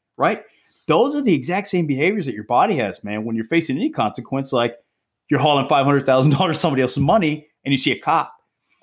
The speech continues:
So I use three phases, Mike, uh, for that limbic-based driving behavior. My first one is line of sight, right?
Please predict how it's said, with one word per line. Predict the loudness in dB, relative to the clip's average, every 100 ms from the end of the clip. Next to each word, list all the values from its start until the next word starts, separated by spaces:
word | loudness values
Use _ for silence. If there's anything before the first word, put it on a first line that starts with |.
| _ -12
So | -2 2 2 0 -8 _ _
I | -2 0
use | 0 -2 -2
three | -2 -2
phases, | 0 -2 -2 -2
Mike, | -4 -4 -8 _ _ -2
uh, | 0 0
for | -2 -4
that | -2
limbic-based | 0 0 0 -2 -2
driving | -2 -4
behavior. | -2 -2 -2
My | -2
first | -2 -2 0 0
one | 0 2
is | 0 -4 -12 -4
line | 0 2
of | 0
sight, | 0 -2 -2 -6
right? | -6